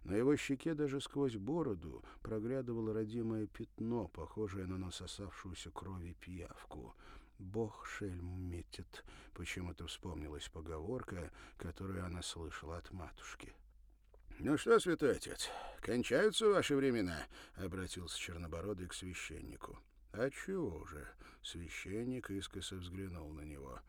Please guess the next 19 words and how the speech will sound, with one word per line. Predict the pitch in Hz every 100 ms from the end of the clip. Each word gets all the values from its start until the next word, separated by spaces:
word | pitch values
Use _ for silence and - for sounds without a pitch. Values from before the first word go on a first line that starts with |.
| - - - -
"А | 123 131
скоро | - 135 151
на | 147 139
смену | - 139 143
вашему | 127 143 - 147
христианству | 131 127 - 113 143 131 127
придёт | 135 127 123 101 - - -
социализм". | - - 151 - - 160 196 208 202 170 170 165 180 202 147 147 156 95 - - - -
Произнеся | 104 110 98 98 98 - 104
последний | - 95 - 90 87 80 82
слог, | 73 - 98 123 - - - - -
мужчина, | 104 98 - - 131 110
наверное, | 98 90 101 95 95
для | 87 98
убедительности | 92 90 101 110 98 101 95 -
хлопнул | 92 - 107 - 95 95
себя | - 92 95
по | 92
колену, | - 87 90 110 104 92